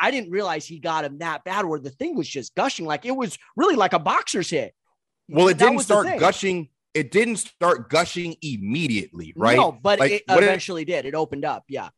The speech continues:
Speaker 2: What it reminded me of kind of was when, and this is, goes way back for you N B A fans,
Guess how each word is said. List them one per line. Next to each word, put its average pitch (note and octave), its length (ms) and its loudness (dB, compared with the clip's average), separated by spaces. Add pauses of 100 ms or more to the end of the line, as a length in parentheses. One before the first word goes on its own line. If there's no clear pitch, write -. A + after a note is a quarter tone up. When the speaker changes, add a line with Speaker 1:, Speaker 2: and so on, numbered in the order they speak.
(300)
Speaker 2:
What C#3 240 2
it F3 140 2
reminded D#3+ 500 -2
me D3+ 300 -4
of G2 340 -6 (500)
kind B2 380 -2
of G#2+ 180 -4
was A2+ 280 0
when, A2+ 580 -4
and G#2+ 100 -6
this A#2+ 140 -6
is, B2+ 60 -12
goes A#2 280 -4
way A#2 240 -4
back A2+ 260 -4
for G#2+ 80 -10
you G2+ 120 -6
N G2+ 120 -8
B F#2+ 160 -8
A A#2+ 180 0
fans, F2+ 540 -10